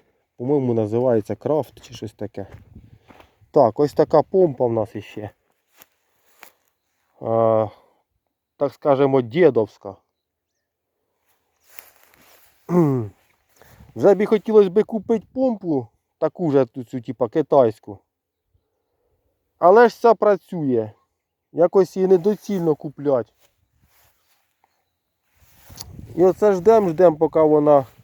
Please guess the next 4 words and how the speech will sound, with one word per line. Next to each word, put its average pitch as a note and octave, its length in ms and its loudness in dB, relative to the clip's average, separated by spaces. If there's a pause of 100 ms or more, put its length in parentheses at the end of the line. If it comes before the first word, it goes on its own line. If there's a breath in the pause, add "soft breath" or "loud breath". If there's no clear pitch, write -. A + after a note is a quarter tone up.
(100)
так D3+ 160 -2
скажемо, C#3+ 600 0 (960)
<laughs> - 1900 -4
нахитнеться. D#3+ 960 0